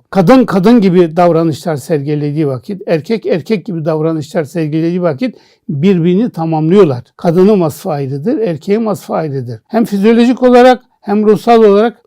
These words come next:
şu apayrıdır. Dolayısıyla bunların birbirlerine benzeyen yönleri yoktur.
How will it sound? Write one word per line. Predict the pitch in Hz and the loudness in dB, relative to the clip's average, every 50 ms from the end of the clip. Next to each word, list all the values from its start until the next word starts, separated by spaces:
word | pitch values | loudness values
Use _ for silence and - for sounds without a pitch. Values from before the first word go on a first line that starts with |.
| _ | _
şu | _ - 403 - - | _ -14 -12 -6 -4
apayrıdır. | 359 190 - 202 185 175 147 147 139 120 139 123 - _ - | -4 -2 0 2 2 2 2 0 -4 -4 -6 -8 -8 _ -2
Dolayısıyla | 285 247 247 226 202 - - 196 185 180 180 175 | 2 4 4 4 2 0 -2 -2 -2 -2 -2 0
bunların | 190 226 220 208 196 180 185 196 226 220 _ _ | 0 0 2 2 2 2 2 0 -2 -4 _ _
birbirlerine | 196 185 233 254 220 208 220 202 190 190 190 190 185 180 170 156 | 0 2 2 4 4 4 2 2 2 2 2 2 2 2 2 2
benzeyen | 185 220 226 208 165 180 190 190 | 2 2 2 2 2 0 0 2
yönleri | 190 208 240 233 208 185 190 202 220 | 2 2 2 2 2 2 2 2 2
yoktur. | 233 226 190 - - 160 123 | 2 2 2 0 -4 -8 -10